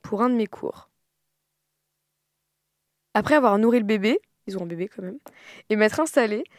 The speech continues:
je lui ai demandé d'apporter mon sac à dos à l'étage afin que je puisse me lancer dans cet examen spécifiquement. Juste au moment où j'étais sur le point de sortir mon ordinateur portable de mon sac,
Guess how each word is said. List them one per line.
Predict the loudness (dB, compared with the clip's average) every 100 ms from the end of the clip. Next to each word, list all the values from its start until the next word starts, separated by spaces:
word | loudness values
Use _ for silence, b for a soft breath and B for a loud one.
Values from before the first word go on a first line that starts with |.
| b b
je | -2
lui | 0
ai |
demandé | 2 2 4
d'apporter | 2 2 0
mon | 0 0
sac | -2 -2
à |
dos | 0 2
à |
l'étage | 0 0 2 2 0
afin | -4 -4 -4
que | -2
je | -4
puisse | -4 -4
me | -2
lancer | 0 -2 -4 -6 -6
dans | -6
cet | -6 -4
examen | -2 -2 -2
spécifiquement. | -6 -8 -10 -12 -14 -14 -14 _ _ b b b b
Juste | -8 -2 0
au |
moment | 2 2 2 0
où |
j'étais | -4 -2 -2
sur | -2
le | -2
point | -2 -2
de |
sortir | -2 -4 -6 -8 -6 -6 -8
mon | -4
ordinateur | -4 -2 -4 -6
portable | -8 -8 -8 -8
de | -10
mon | -10
sac, | -8 -8 -10